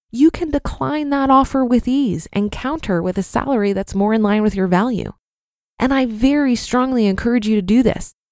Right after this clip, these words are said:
because at the time you're accepting a job is the most leverage you'll ever have in a salary negotiation.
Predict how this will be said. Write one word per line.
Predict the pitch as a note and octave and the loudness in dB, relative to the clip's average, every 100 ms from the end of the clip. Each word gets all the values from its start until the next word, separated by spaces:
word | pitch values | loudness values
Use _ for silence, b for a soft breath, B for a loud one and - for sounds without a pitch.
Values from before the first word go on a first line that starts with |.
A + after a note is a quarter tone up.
| - | -4
because | G#3+ A3+ | 0 2
at | A3+ | 2
the | G3+ | 0
time | - - A#3+ C#4 | -4 -6 -6 -8
you're | C#4+ A#3 | -6 -8
accepting | - - G#3+ G#3 | -4 -4 -2 -2
a | G3+ | -2
job | F3 E3 - - - | 0 0 0 -6 -4
is | F#3+ | -4
the | F3+ F#3+ | 0 -2
most | F#3+ G3 G#3+ B3+ - | 0 0 -2 -4 -4
leverage | G#3+ F#3+ D3+ D#3 | -2 0 -2 0
you'll | F#3 - - | 0 0 -4
ever | A3 G#3 G3 | 0 2 2
have | F#3 E3 | 2 2
in | D#3+ | 2
a | D#3+ | -2
salary | - D#3+ D#3 D#3 | -2 -2 0 -2
negotiation. | - D#3 E3 - - - G#3 | -4 -6 -6 -6 -6 -6 -8